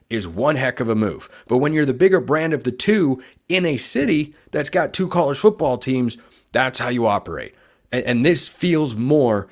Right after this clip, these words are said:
like old school U S C. We'll see what the results on the field actually are come this fall. But the results for U C L A's defense this year, D'Anton Lynn inherited a good amount of talent,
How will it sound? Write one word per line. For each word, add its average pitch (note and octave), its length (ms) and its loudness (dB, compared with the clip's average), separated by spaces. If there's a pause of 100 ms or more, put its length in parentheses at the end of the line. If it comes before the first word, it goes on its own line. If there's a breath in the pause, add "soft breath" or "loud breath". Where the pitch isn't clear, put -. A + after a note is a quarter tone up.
(140 loud breath)
like A#2+ 240 -2
old C#3 280 0
school C#3 300 0
U B2 220 0
S G#2 180 0
C. D#3+ 380 -2 (160 soft breath)
We'll F#3+ 140 6
see G3+ 260 2
what F3 260 4
the D#3+ 60 0
results D3+ 420 0
on C3+ 140 -2
the A#2 80 -6
field C3 280 0
actually A#2+ 440 -2
are A2 240 -2 (180 loud breath)
come C#3 240 0
this A#2 180 -2
fall. - 380 -2 (220 loud breath)
But C#3 160 2
the C#3+ 80 6
results B2+ 480 2
for E3 120 -2
U D#3+ 160 -2
C E3+ 200 0
L D#3 120 4
A's C3 160 0
defense C3+ 520 -2
this B2 240 -4
year, E2+ 260 -2 (300 soft breath)
D'Anton F#3 440 0
Lynn E3 160 2
inherited B2+ 500 0
a G2+ 40 -8
good B2 180 0
amount G#2+ 280 -2
of F#2 80 -6
talent, D#2 360 -10